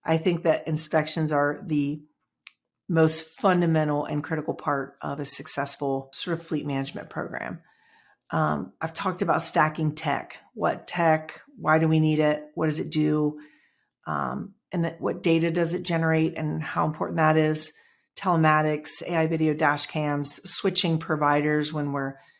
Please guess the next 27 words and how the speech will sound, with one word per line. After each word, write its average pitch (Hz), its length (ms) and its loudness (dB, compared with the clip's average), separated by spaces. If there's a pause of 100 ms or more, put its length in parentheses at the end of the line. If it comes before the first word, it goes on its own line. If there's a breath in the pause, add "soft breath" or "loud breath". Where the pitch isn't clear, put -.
(300 soft breath)
knee 165 220 4
deep 160 320 0 (180)
with 160 220 -6 (300)
our 160 100 -2
tech 156 360 -8
providers. 151 800 0
How - 200 -10
do 175 60 -2
you 156 100 -4
do 147 200 0
that? 127 380 0
It's - 100 -18
hard, 147 400 -4
but 143 200 -4 (680)
it's - 80 -16
harder 156 320 0
to 143 260 -2 (400)
settle, 139 640 0
right, 160 340 -4
for 165 140 -10
things 160 300 -4
that 156 120 -4
aren't 160 200 -4
going 165 300 -2
well. 160 360 -2 (460 loud breath)
And 220 100 0
just 254 240 0